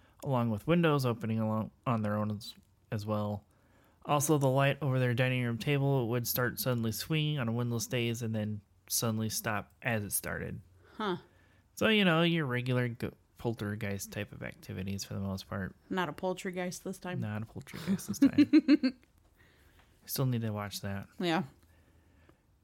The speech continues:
Speaker 1: George would travel frequently, and li-, this would leave Helen alone at the house
Speaker 2: Mm-hmm.
Speaker 1: with the children. And one of Helen's experiences would come one winter night while looking out a window facing the Hudson River.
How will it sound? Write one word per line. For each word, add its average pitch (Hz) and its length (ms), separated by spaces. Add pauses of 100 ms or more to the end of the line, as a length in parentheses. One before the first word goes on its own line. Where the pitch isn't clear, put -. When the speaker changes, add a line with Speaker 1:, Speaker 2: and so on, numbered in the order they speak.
Speaker 1:
George 196 240
would 208 200 (160)
travel 185 300
frequently, 151 680
and 135 360
li-, 139 80
this 135 220
would 131 180
leave 127 160
Helen 123 320
alone 113 280
at 110 80
the 104 100
house 101 480
Speaker 2:
Mm-hmm. 214 300
Speaker 1:
with 123 120
the - 60
children. 101 460 (760)
And 143 180
one 139 140
of 131 80
Helen's 139 300
experiences 147 580
would 127 120
come 135 280
one 147 260
winter 143 260
night 139 240
while 120 360 (120)
looking 147 340
out 139 220 (200)
a 139 60
window 131 260
facing 127 400
the 117 80
Hudson 113 320
River. 92 320